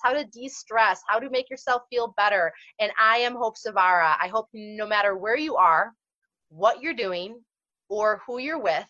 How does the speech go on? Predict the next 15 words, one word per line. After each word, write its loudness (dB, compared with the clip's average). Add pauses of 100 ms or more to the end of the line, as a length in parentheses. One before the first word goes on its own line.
(720)
you -18
keep -14
making -4
those -2
healthy -4
choices. -4 (320)
You -16
keep -10 (200)
working -6
with -2
whatever 0
it -4
is -6
you -8
have 2